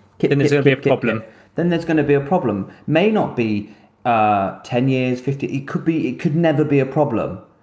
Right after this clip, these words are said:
Speaker 1: Chances are there's gonna be a problem,
Speaker 2: But he's
Speaker 1: you know?
Speaker 2: increasing that risk.
Speaker 1: Yes.
Speaker 2: He's not gonna inherently create a problem. You know, he, he might survive for years, as you said.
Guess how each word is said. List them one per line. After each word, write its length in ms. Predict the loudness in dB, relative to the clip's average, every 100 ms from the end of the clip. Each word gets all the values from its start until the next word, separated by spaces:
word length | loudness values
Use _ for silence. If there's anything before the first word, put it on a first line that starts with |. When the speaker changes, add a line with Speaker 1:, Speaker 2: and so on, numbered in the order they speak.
| _ _ _ _
Speaker 1:
Chances 400 | -4 -2 -2 -2
are 380 | 2 2 2 -2
there's 140 | -10 -2
gonna 260 | 0 2
be 140 | 0 -2
a 60 |
problem, 280 | -2 -6 -2
Speaker 2:
But 80 | 0
he's 140 | 2
Speaker 1:
you 120 | 2
know? 80 | 0
Speaker 2:
increasing 520 | 0 0 0 0 0
that 160 | 0 -2
risk. 420 | -4 -4 -8 -14 -6
Speaker 1:
Yes. 460 | -2 -2 -4 -14 -14 -4
Speaker 2:
He's 160 | 0
not 160 | 0 2
gonna 300 | 2 2 0
inherently 840 | -2 -4 -2 -2 -2 0 0 0 -4
create 320 | -8 -2 -2 -2
a 40 |
problem. 540 | -4 -4 0 0 -2 -8 -20 _ -4
You 100 | 0
know, 240 | 2 0 -4
he, 140 | -6
he 160 | -2 0
might 200 | 0 0
survive 400 | -2 -2 -2 -2
for 100 | -2
years, 240 | -2 0
as 100 | -2
you 80 | -4
said. 320 | -2 -2 -2